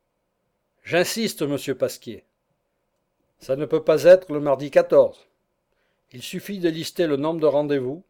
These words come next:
Chez nous, la moyenne est de quatre visites par jour. Comme vous pouvez voir,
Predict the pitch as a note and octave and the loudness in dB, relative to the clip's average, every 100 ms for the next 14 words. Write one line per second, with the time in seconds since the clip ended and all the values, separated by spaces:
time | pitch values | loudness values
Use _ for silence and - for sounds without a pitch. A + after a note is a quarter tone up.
0 | _ _ _ _ - D3 F3 F3 D3+ D3+ | _ _ _ _ -10 -6 0 4 6 4
1 | D#3 F3 C#3+ C3+ - E3+ C#3+ C#3 D3+ - | 2 2 2 -4 0 -2 -2 -10 -10 -2
2 | B2 A2 F#2+ - _ _ _ _ _ _ | -2 -2 -10 -20 _ _ _ _ _ _
3 | _ _ _ - D#3+ E3 F3 D#3+ E3 C#3 | _ _ _ -6 -6 -6 -12 -2 -2 6
4 | C#3+ D#3 - | 6 6 2